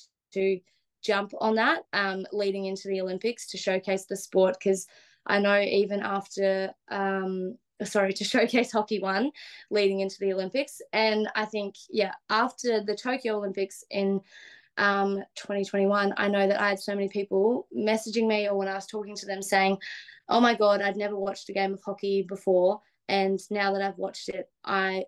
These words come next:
love the sport." So I think it's like, there's so much opportunity for hockey to grow in that way, because, um, being a hockey and a soccer player, they're,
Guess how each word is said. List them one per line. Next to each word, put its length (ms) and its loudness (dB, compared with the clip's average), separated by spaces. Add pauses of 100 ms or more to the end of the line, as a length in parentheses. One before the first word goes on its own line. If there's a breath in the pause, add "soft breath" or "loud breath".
love 340 -4
the 100 -8
sport." 500 -4
So 320 4
I 120 2
think 220 2
it's 180 -4
like, 220 -2
there's 220 -6
so 320 -4
much 180 -2
opportunity 580 0
for 140 -6
hockey 280 -4
to 80 -2
grow 260 4
in 60 4
that 180 0
way, 220 2
because, 440 -2 (460 soft breath)
um, 400 -2 (580 soft breath)
being 280 4
a 140 2
hockey 380 0
and 160 0
a 60 -2
soccer 300 -6
player, 400 2 (340)
they're, 200 0